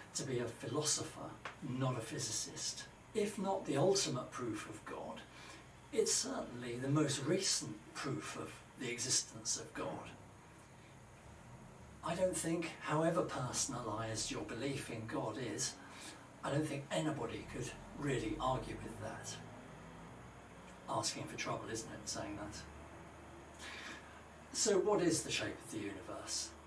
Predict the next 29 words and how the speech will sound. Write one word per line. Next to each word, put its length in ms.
Well, 260
immediately 600
it 60
becomes 300
interesting 720
because 260
there 160
are 80
two 300
shapes. 640
There's 180
a 60
topological 880
shape 460
and 200
there's 180
also 400
the 280
three-dimensional 960
shape, 420
except 580
not 400
the 80
three 260
dimensions 640
that 180
we're 80
used 460
to. 100